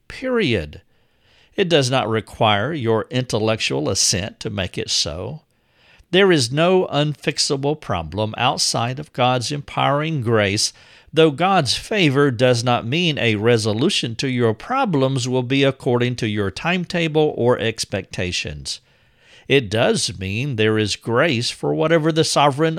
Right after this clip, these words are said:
Lord is writing into your life narrative. In the beginning. When you begin addressing your problems, you have to start at the right place. Your beginning will not only define your journey,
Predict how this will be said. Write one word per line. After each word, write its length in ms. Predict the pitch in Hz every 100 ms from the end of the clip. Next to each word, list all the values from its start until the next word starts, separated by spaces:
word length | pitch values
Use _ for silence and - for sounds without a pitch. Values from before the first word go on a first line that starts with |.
| -
Lord 400 | 117 101 107 113
is 240 | 117 110
writing 540 | 123 139 113 98 98 -
into 320 | 107 104 95
your 420 | 92 107 127 143
life 480 | 254 104 107 104 - 135
narrative. 880 | 110 107 95 87 - 69 65 - - _ _ _ _ _ _ _ _ -
In 140 | 147 143
the 80 |
beginning. 640 | 120 104 101 82 73 65 76 _ _ _ _ _ _ _ _ -
When 220 | 175 175
you 140 | 262
begin 340 | 277 160 147 139
addressing 560 | 110 120 123 - 110
your 160 | 107 98
problems, 640 | - 165 135 92 104 131
you 120 | 190 190
have 200 | 196 -
to 140 | 156
start 400 | - - 190 139
at 140 | 143
the 100 | 165
right 320 | 147 151 156 -
place. 580 | 190 208 185 - - - _ _ _ _ _ -
Your 200 | 139 165
beginning 600 | 123 101 117 156 110 131
will 120 | 139
not 240 | 127 123 135
only 240 | 131 120
define 600 | 101 104 - 143 139 117
your 280 | 117 110 85
journey, 680 | 95 95 113 202 95 98